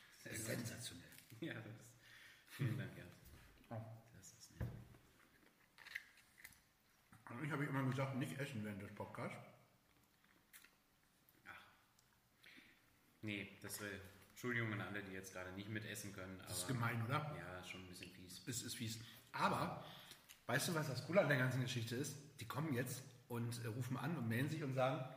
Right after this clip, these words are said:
Speaker 2: wir wollen's auch. Also ich kann's, ich kann's nur, äh, empfehlen, dass das Müsli-Eis ist der Wahnsinn. Also wirklich. Und so
Speaker 1: Okay.
Speaker 2: crun-,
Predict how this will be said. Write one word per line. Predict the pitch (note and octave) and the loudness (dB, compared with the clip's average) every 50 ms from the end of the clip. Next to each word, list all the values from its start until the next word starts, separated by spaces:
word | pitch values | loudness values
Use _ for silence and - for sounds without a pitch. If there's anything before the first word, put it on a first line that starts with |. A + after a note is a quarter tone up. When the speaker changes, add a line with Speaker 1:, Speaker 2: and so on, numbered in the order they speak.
| - - | -10 -4
Speaker 2:
wir | A#2 A#2+ A#2 | -2 0 2
wollen's | A#2+ A#2 B2 B2 A#2 | 2 2 2 2 0
auch. | A2+ G#2 - - - - - - - - - - - - - - _ _ - - _ _ _ _ _ - - - - | 0 -2 -4 -4 -10 -14 -16 -20 -20 -20 -20 -20 -20 -20 -20 -20 _ _ -20 -20 _ _ _ _ _ -20 -12 4 4
Also | D3 D3+ E3 | 6 6 6
ich | D#3 C3+ - | 4 6 4
kann's, | D3+ E3+ G3 F3+ - - | 6 6 6 6 4 2
ich | - - | 0 0
kann's | - C#3+ E3+ F#3 D3+ | 2 4 4 4 4
nur, | E3 D#3 D#3 D#3+ F3 F3+ - - - - - - - - - - - - - - - - - | 4 6 6 6 6 4 0 -4 -8 -12 -14 -16 -20 -20 -20 -20 -20 -20 -20 -18 -16 -10 -4
äh, | - B2 B2+ C3 C3 C3+ | 0 2 2 2 4 4
empfehlen, | B2+ B2 - - D3 B2+ B2 - - - - - - - - - - - - - - - - - - - - - - | 2 2 4 6 6 6 6 4 0 -2 -6 -4 -6 -6 -4 -2 -4 -6 -6 -8 -14 -18 -20 -20 -20 -20 -20 -18 -2
dass | - B2 A2+ A#2 | 0 0 2 4
das | - A#2 A2+ A#2+ | 2 2 4 4
Müsli-Eis | C3 E3 F3 - F3 - A#2+ C3 C3+ C3 C3+ | 4 4 4 4 2 4 4 4 4 4 4
ist | C3+ C3 - - | 2 2 2 2
der | A2+ G#2+ | 0 2
Wahnsinn. | G#2+ G#2+ G#2+ G#2 G#2 F#2+ - - - - - - - - - - - - - - - - - - - - _ - - _ _ - | 2 0 0 0 -2 -4 -6 -10 -18 -20 -20 -20 -20 -20 -20 -20 -20 -20 -20 -20 -20 -20 -20 -20 -20 -20 _ -20 -20 _ _ -2
Also | - C3+ C3 C3 | 0 2 2 2
wirklich. | C#3 - - - - - - - - - - - - - - - _ _ _ _ _ _ _ _ - - - _ - _ _ - - | 2 0 -2 -4 -4 -6 -8 -12 -16 -20 -20 -20 -20 -20 -20 -20 _ _ _ _ _ _ _ _ -20 -20 -20 _ -20 _ _ -10 -2
Und | C3 C3+ B2+ | 0 2 2
so | C#3 B2+ | 2 0
Speaker 1:
Okay. | B2+ C3 C3 | 0 -2 0
Speaker 2:
crun-, | - - | -2 -2